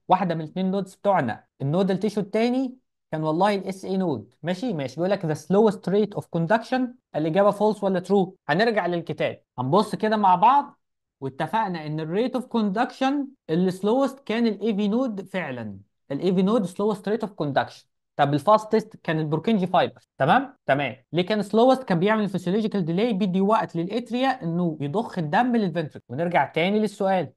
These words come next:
يبقى الاجابه معانا ترو. نروح بقى على الاسئله ديت على السيركوليشن الجزء الاولاني من الكتاب،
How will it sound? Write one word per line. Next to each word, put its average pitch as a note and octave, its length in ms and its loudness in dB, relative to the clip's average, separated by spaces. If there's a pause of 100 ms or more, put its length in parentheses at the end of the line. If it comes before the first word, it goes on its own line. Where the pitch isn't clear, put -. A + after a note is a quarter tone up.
(120)
يبقى C#3+ 200 -4
الاجابه E3+ 300 2
معانا A3+ 640 2 (340)
ترو. F3 340 -2 (180)
نروح G3 240 -2
بقى G#3+ 320 4
على F3 140 0
الاسئله F#3+ 380 -8
ديت A3+ 420 -6
على F3 220 2
السيركوليشن F3 720 -2
الجزء F#3 260 0
الاولاني F3 600 0
من G3+ 360 0 (220)
الكتاب، D3 500 -2